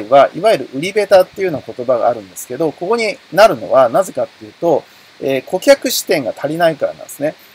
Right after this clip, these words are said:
その自分の商品側の方をかん、かん、あの、かなり向いているので、顧客視点がないので、どうしてもね、あの、物が売りにくいという方がいらっしゃいます。で、僕は昔言ってたのは、そういう方にね、もっと顧客視点を持ちなさいっていうふうに言ってたんですよ。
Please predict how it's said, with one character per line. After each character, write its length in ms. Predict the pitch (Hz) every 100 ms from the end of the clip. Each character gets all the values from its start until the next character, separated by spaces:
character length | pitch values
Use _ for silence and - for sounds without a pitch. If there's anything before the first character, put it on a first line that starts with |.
| _
そ 80 | 165
の 100 | 156
自 120 | 151
分 260 | 214 247 240
の 260 | 240 214
商 260 | - 226 220
品 260 | 220 214
側 220 | 208 208 202
の 80 |
方 440 | 190 226 185 220 208
を 60 |
か 200 | - -
ん、 120 | 147 143 _ -
か 120 | 156
ん、 80 | 180
あ 100 | 123
の、 240 | 123 120 120
か 140 | -
な 100 | 196
り 80 | 156
向 160 | 110 110
い 40 |
て 120 | -
い 60 | 117
る 80 | 104
の 140 | 110
で、 260 | 151 143 - - - _ _
顧 60 | 175
客 160 | 185
視 100 | -
点 220 | - 156
が 80 | 143
な 120 | 151
い 60 | 156
の 140 | 156
で、 160 | 196 233
ど 80 | 226
う 60 |
し 40 | 220
て 80 | 220
も 140 | 151
ね、 200 | 143 139 -
あ 80 |
の、 180 | 127 120
物 240 | 123 139 151
が 120 | 101
売 80 | 110
り 80 | 139
に 140 | 131
く 120 | 139
い 60 | 110
と 260 | - _
い 60 | 120
う 40 |
方 260 | - 127 180
が 100 | 214
い 100 | 120
ら 100 | 151
っ 20 |
し 100 | -
ゃ 60 | 151
い 40 |
ま 120 | 139
す。 120 | - - _ _ _ _ _ _ _ _ _ _ _ _ _ _ - - _ -
で、 300 | 208 254 156
僕 280 | 175 175 254
は 140 | 254
昔 360 | 214 254 233 -
言 80 | -
っ 20 |
て 100 | 247
た 140 | 196
の 100 | 135
は、 220 | 151 139
そ 140 | - 208
う 20 |
い 40 |
う 20 | 214
方 260 | 214 226
に 100 | 147
ね、 120 | 135
も 160 | 135 220
っ 20 |
と 100 | -
顧 180 | - 135
客 200 | - 240
視 100 | -
点 120 | 247
を 20 |
持 160 | 139 110
ち 120 | -
な 100 | 233
さ 180 | - 269
い 40 |
っ 20 | 156
て 180 | _
い 40 | 113
う 20 |
ふ 60 | 110
う 20 |
に 80 | 95
言 80 |
っ 40 | 113
て 120 | 190
た 160 | 240 196
ん 40 |
で 60 | 107
す 140 | 107
よ。 120 | 90